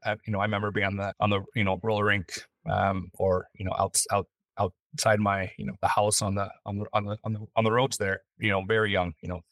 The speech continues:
three, four, five, some days playing by myself and just, uh, imagining myself, uh, you know, being one of the, you know, the Gretzky's or, or players I was watching. But, uh, you know, it was a very young age, uh,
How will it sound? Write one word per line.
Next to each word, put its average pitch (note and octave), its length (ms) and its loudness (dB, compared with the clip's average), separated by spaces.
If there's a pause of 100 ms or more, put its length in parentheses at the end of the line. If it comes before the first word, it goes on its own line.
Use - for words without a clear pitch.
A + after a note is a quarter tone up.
(180)
three, G2 200 -2
four, F#2+ 380 -4
five, F#2+ 520 0 (140)
some - 240 -4
days F#2 220 -2
playing G2 280 -2
by G2 100 2
myself F#2+ 680 -2
and F#2+ 140 -6
just, - 480 -4
uh, F#2+ 220 0 (520)
imagining A2 360 2
myself, G#2 560 -2
uh, G2+ 260 0 (160)
you G2+ 80 -8
know, F#2+ 180 -4 (400)
being G2+ 220 2
one G2 100 4
of F#2+ 60 -2
the, F#2+ 60 -4
you F#2 60 -4
know, F#2 60 -4
the G2 80 -4
Gretzky's G2+ 540 -4
or, F2+ 440 -4
or G#2 200 -8
players G#2+ 260 -2
I G#2 80 2
was F#2+ 140 -4
watching. F#2+ 520 -2
But, F#2 200 -2 (120)
uh, F#2 260 0 (520)
you - 60 -2
know, F#2 80 4
it - 20 4
was F2+ 100 0
a G2 40 -4
very G#2 220 0
young G2+ 180 0
age, F#2+ 320 -4
uh, F#2+ 340 -2